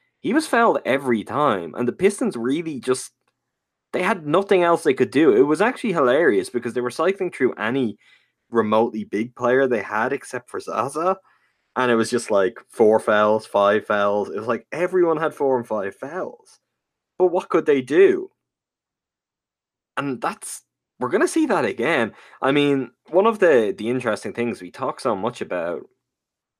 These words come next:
Horford and Horford defending Giannis and how good he is in that department. He might be the best player in the league at doing that and showing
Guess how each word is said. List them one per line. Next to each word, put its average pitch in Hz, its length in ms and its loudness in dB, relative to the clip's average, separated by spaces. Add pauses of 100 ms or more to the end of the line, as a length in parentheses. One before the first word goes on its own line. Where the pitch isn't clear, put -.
(220)
Horford 113 580 2
and 90 80 -6
Horford 110 380 0
defending 107 560 -4
Giannis 110 360 -2
and 80 80 -10
how 95 120 -8
good 87 200 -10
he 87 140 -8
is 98 100 -8
in 101 100 -8
that 90 280 -6
department. 101 680 -2 (420)
He 87 100 -10
might 95 220 -4
be 101 80 -6
the 98 100 -4
best 92 240 -4
player 95 140 0
in 90 80 -2
the 85 80 -4
league 98 320 0
at 87 160 -4
doing 98 340 0
that 76 180 -6
and 90 140 -8
showing 95 260 -4